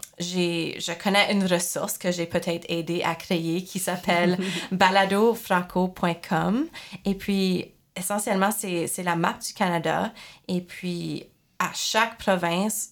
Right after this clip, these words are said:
Speaker 1: il y a au moins une à deux podcasts francophones qui existent. Et la map du Canada, elle, elle est interactive. Tu peux cliquer sur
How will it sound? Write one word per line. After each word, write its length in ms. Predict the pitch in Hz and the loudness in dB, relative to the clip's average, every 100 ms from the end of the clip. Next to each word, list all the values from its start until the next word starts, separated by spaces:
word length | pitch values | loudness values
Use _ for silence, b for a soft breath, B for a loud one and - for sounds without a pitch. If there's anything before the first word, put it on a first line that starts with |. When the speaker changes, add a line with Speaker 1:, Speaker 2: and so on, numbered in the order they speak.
| _ | _
Speaker 1:
il 180 | 190 190 | -4 0
y 100 | 170 | 0
a 300 | 165 175 - | 2 0 0
au 120 | 180 | 0
moins 580 | 175 175 170 170 170 185 202 B B - | 0 0 2 2 0 -2 -6 B B 0
une 240 | 190 190 | 2 2
à 160 | - 180 | 2 0
deux 180 | 170 170 | 0 -2
podcasts 840 | - 175 - 185 170 180 - - - | 0 -4 -2 -4 -2 -2 -4 -6 -12
francophones 760 | - 190 196 196 190 165 165 175 - | -4 -2 0 -2 0 0 0 -4 -10
qui 240 | - 180 | -12 -8
existent. 580 | - 165 - 170 - - B B - | -8 -8 -10 -10 -8 -10 B B -10
Et 400 | 175 170 165 147 | -4 -2 -2 -4
la 160 | - 170 | 0 0
map 240 | 165 185 202 - _ _ - - | 0 -2 -4 -14 _ _ -16 -14
du 80 | |
Canada, 520 | - 180 170 156 185 - | -6 -2 -2 0 -2 -2
elle, 280 | 175 165 - | -4 -6 -6
elle 160 | 175 165 | -6 -6
est 220 | 165 - | -6 -6
interactive. 680 | 185 175 165 - 165 175 196 | -4 -4 -4 -8 -8 -8 -8
Tu 120 | - | -10
peux 180 | - 175 | -6 -6
cliquer 440 | 170 180 180 180 | -6 -14 -6 -4
sur 340 | 180 - 175 | -4 -4 -4